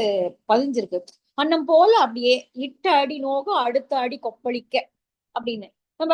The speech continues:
வந்து சிலப்பதிகாரம் படிக்கும்போது பார்த்திருப்போம். "அவ்-, வண்ணச் சீரடி மண்மகள் அறிந்திலள்"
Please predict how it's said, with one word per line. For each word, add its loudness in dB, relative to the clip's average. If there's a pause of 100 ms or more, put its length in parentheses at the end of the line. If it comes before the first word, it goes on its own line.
வந்து 4
சிலப்பதிகாரம் 0
படிக்கும்போது -4
பார்த்திருப்போம். -6 (300)
"அவ்-, -4
வண்ணச் -2
சீரடி 2
மண்மகள் 0
அறிந்திலள்" -2